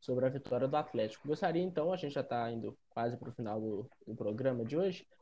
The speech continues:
mas gostaria de, de reforçar e, e pedir a opinião suas, rápida, sobre o jogo do Atlético, próximo jogo pela Copa do Brasil, Atlético e Remo no Mineirão, é, na quinta-feira,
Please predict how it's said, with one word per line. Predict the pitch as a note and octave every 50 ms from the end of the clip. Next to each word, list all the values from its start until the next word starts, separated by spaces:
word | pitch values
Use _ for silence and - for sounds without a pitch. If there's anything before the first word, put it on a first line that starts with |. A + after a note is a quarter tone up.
| _ _ _
mas | - C3 C3
gostaria | D3 D3+ D#3 - F3+ D#3+ D3 D3+ D#3 D#3+ E3
de, | D#3+ E3+ F3 F3 D#3+ D#3 D3 C3+ A#2+ A2+ A#2 C3 - - - -
de | - C3+ C3
reforçar | C#3+ D3 - - D#3 C#3 C#3 - - C#3 C#3 D#3+ F3
e, | F#3 G3 G3+ G3 F#3+ F3+ D3+ - - - _ -
e | D3+
pedir | D3 - F3 D#3+ C#3 C3+ D#3+
a | E3+ F3
opinião | E3+ E3+ E3+ D#3+ D#3 C#3+ C#3 C#3 C#3+ D3 D3 - _ _ _ _ - - - - - -
suas, | - - D3 E3 F3+ F3+ - - -
rápida, | - - G#3 A3+ - E3 C3 A#2 - - _ _ _
sobre | - D#3+ D#3+ D#3+ F3 F#3
o | E3+
jogo | C#3+ D#3+ E3 D#3+ E3+
do | E3+ F3+
Atlético, | F3+ F3+ - D3 D#3 E3 - - - _
próximo | - B2+ C3 - - C3+
jogo | B2 C3 C3+ D3+ D3 C#3+
pela | D3 C#3+ C3+ B2+
Copa | - C#3+ C#3 -
do | D#3 D3
Brasil, | C#3+ C3 B2 A#2+ A#2 A#2+ - D#3+ F3 F#3
Atlético | D3 - - - D3+ E3 F3 - - D#3
e |
Remo | C#3 C#3+ C#3 C#3 D#3 E3+ D#3+
no | D#3 D3
Mineirão, | D3 C#3+ C#3 C3+ B2+ C3 C#3 E3 - - _ _ _ _ _ - _ _
é, | A#2 C3 C3+ C3+ C3 B2+ C3 B2+ B2+ B2+ B2+ B2 G#2+
na | B2 C3+
quinta-feira, | C3 - G3 G3+ - F#3+ - - D#3 E3+ G3+ A3+